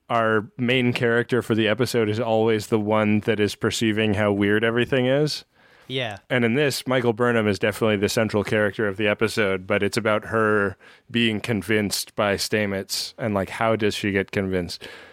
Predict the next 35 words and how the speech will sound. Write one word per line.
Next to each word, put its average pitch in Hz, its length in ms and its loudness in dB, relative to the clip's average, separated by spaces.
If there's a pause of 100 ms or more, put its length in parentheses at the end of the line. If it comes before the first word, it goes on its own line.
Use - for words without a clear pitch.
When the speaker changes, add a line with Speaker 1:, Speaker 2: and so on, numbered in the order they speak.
(260)
Speaker 1:
Unfortunately, 208 920 0 (220)
<laughs> - 220 -18
the 185 100 2
strategy, 139 720 0 (300)
the 151 100 0
strategy 226 400 0
he 175 120 2
suggests 131 520 0
is, - 240 -4 (100)
is 113 420 -2 (440)
a 120 140 2
smart 139 380 -2
one 117 280 -2
and 117 260 0
one 123 220 0
that, 117 200 0 (280)
you 131 80 0
know, 110 180 2
is 117 220 -2
pretty, 120 580 0 (360)
is 123 120 -2
a 120 60 0
pretty 127 260 0
standard 120 600 -2
literary 110 520 2
trope, 113 460 -2
which 110 120 -4
is 104 160 -2
tell 123 240 0
me 117 140 2
a 107 120 2
secret 113 480 -2
that 104 280 0
nobody 110 380 2
else 107 420 0